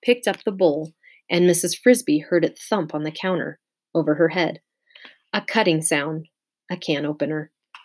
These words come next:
the scrape of a spoon, and the bowl was back on the floor. The strong, fishy smell of cat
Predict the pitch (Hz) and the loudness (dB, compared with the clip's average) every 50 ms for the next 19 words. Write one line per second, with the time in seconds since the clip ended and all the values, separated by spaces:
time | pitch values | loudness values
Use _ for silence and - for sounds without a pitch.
0 | _ _ - 190 185 - - - 180 170 165 185 202 196 233 - - - - 170 | _ _ -2 0 0 0 2 2 2 2 4 2 2 2 2 2 2 2 2 2
1 | 156 151 151 165 165 165 _ _ _ _ _ _ _ _ _ 208 208 208 196 180 | 2 2 0 -2 -4 -10 _ _ _ _ _ _ _ _ _ 0 2 2 2 2
2 | - 208 214 208 180 160 160 165 175 165 - - 147 139 - - 156 156 156 160 | 4 4 6 8 8 6 6 6 4 2 2 0 -2 -2 -4 -4 -6 -4 -6 -6
3 | - - 165 156 - - 160 - _ _ _ _ _ _ _ _ _ _ - - | -8 -8 -8 -8 -8 -10 -12 -16 _ _ _ _ _ _ _ _ _ _ -20 -20
4 | _ - - - _ _ _ _ _ _ - 202 - - - - - 220 202 202 | _ -20 -20 -20 _ _ _ _ _ _ -4 -2 -2 -2 -6 -2 2 2 2 4
5 | 220 240 233 233 - - 208 - - 208 190 170 - - 165 151 151 160 170 165 | 2 2 0 0 0 0 0 0 -2 -4 -4 -4 -4 -4 -4 -2 0 0 0 -2
6 | 165 - - - - - - | -2 -6 -12 -14 -14 -14 -14